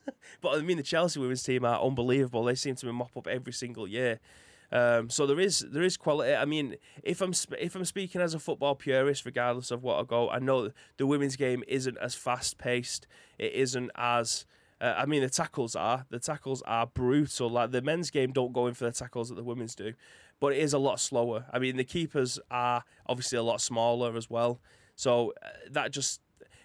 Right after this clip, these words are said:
people will talk shit about it all the time, but it's still an entertaining game to watch. It's not as if you're watching fucking the under elevens of Ducky Youth versus A F C Stella. The quality is still there. It's just, for me, it's not as fast as the men's game.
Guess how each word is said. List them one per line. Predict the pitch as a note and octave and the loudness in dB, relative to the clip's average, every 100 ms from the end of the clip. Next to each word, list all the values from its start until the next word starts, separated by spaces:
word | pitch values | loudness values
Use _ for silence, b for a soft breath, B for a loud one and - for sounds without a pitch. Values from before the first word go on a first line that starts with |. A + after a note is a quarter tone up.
| _ | _
people | F3+ E3+ D3+ | -2 0 2
will | C#3 C3 | 2 2
talk | D3+ G#2 - | 0 -2 -2
shit | - | -2
about | G2 A#2+ D#2 | 0 0 2
it | |
all | G2+ A2+ | 2 2
the | A2 | 0
time, | - B2+ B2 | -2 0 0
but | A2 | 0
it's | B2+ | 0
still | - D#3+ | 0 0
an | D3 C#3 | 2 0
entertaining | C3 C3 D3 C3 C3 | 0 -2 -2 -2 -2
game | B2 A#2+ B2 | -2 -2 -2
to | - | -6
watch. | B2+ B2 C3 | -2 -2 -2
It's | A#2+ C3+ | -6 -4
not | F2 | -4
as | B2+ | -6
if | A#2+ - | -10 -6
you're | B2 A#2+ A2+ - | -2 0 -2 -6
watching | B2+ B2+ - C3 B2 A#2+ | -4 -4 -2 -6 -6 -10
fucking | - B2+ C3 A#2+ A#2+ | -10 -10 -8 -8 -6
the | B2 | -2
under | B2 B2 | -2 -2
elevens | A#2+ A#2+ B2 A#2 B2 | 0 0 -2 -6 -6
of | A#2 - _ _ _ _ C3 | -6 -12 _ _ _ _ -6
Ducky | D3 - C3 | -6 -4 -6
Youth | B2 A#2+ - | -6 -6 -4
versus | A#2+ A#2 B2 | -4 -4 -6
A | A2 | -4
F | A#2 | -4
C | A#2 A#2 | -8 -6
Stella. | A#2+ A#2+ A2 | -2 -2 -2
The | A#2 | -4
quality | D3 D3+ C3 B2 - B B | -2 0 0 -4 -6 B B
is | B2+ B2+ | -4 -2
still | C#3 B2+ | -2 -2
there. | A#2 B2 F#2 G#2 b b b b | 0 0 0 -2 b b b b
It's | C3+ C3 | -4 -2
just, | C3+ B2+ - | -2 -4 -6
for | |
me, | C#3 C#3+ G#2+ | 2 2 2
it's | E2+ B2+ | -4 -2
not | C#3 - | -2 -2
as | B2+ | -6
fast | C3+ B2+ C#3 | -8 -6 -8
as | B2+ | -8
the | B2 | -4
men's | D3 D3 | -4 -4
game. | B2+ A#2 A#2 | -6 -6 -6